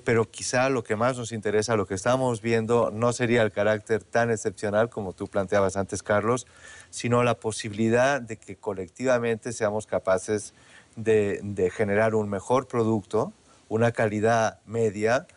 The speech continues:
que no este-, no estuviéramos tan determinados en, en, eh, formar parte de, del éxito fugaz, ese Andy Warholiano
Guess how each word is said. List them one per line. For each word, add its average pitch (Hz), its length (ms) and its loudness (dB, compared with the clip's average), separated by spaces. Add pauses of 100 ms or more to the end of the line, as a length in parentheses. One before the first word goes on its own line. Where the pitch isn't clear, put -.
(260)
que 107 80 -2
no 107 120 0
este-, 107 340 -4
no 113 100 0
estuviéramos 113 680 0
tan 123 260 -2
determinados 107 920 -2
en, 110 280 2 (640)
en, 117 320 2
eh, 107 320 4
formar 117 520 0
parte 113 720 0 (120)
de, 98 960 -4 (400)
del 101 360 2
éxito 117 560 0
fugaz, 110 680 0
ese 98 560 -4
Andy 98 260 -2
Warholiano 98 1000 2